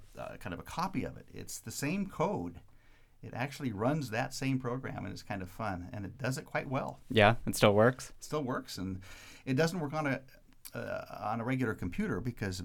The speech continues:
Speaker 1: they've changed, you know, the operating system a number of times, but it will work on this web version, this web em-, emulator.
Speaker 2: Yeah.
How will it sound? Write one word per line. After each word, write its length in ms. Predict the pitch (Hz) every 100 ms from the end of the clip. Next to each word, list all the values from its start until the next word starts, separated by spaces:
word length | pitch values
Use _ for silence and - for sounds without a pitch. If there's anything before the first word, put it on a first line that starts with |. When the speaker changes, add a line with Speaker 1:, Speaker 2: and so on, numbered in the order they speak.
| -
Speaker 1:
they've 200 | 95 90
changed, 380 | 110 104 98 -
you 80 | 98
know, 120 | 92
the 100 | 92
operating 380 | 87 85 90 92
system 320 | 95 - 85
a 40 | 90
number 220 | 90 -
of 80 | -
times, 280 | 127 131 -
but 100 | 95
it 80 |
will 160 | 117 123
work 200 | 123 120
on 140 | 117 117
this 160 | 113
web 240 | 104 107 110
version, 340 | 113 95 95
this 160 | 95 92
web 200 | 104 104
em-, 160 | 107 -
emulator. 440 | 107 110 92 90 90
Speaker 2:
Yeah. 300 | 131 95